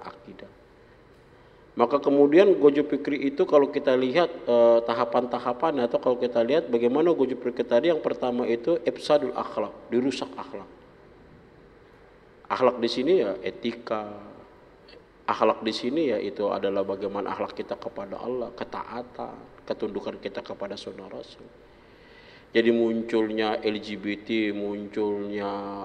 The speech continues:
apa artinya kebebasan, munculnya orang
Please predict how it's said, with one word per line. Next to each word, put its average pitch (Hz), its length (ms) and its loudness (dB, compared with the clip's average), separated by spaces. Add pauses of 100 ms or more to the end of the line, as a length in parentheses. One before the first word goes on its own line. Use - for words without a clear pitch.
apa 101 320 -6
artinya 104 480 -6
kebebasan, 104 960 -6
munculnya 104 720 -4
orang 104 400 -2